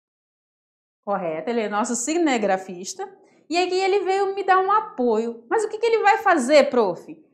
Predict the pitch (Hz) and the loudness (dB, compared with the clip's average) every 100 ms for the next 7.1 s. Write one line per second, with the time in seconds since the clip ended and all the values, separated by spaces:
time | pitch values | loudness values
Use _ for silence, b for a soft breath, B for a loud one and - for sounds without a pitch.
0 | _ _ _ _ _ - 480 453 214 175 | _ _ _ _ _ -4 0 2 2 -2
1 | 175 - - 508 381 247 233 247 277 277 | -6 -12 -4 -2 2 6 8 6 4 0
2 | 262 262 302 226 196 185 208 269 - 269 | -2 0 -2 0 2 2 -2 -6 -8 0
3 | 403 - - 277 285 277 240 202 208 285 | 0 0 -2 0 0 0 0 -2 -2 -4
4 | 233 240 247 220 220 285 294 302 262 226 | -2 0 -2 -2 -2 -2 -2 0 2 2
5 | 220 - 226 196 - B B B 107 101 | 0 -2 -2 -2 -6 B B B -6 -4
6 | 196 190 185 - 208 196 185 180 170 147 | -2 -4 -6 -8 -6 -4 -4 -4 -6 -10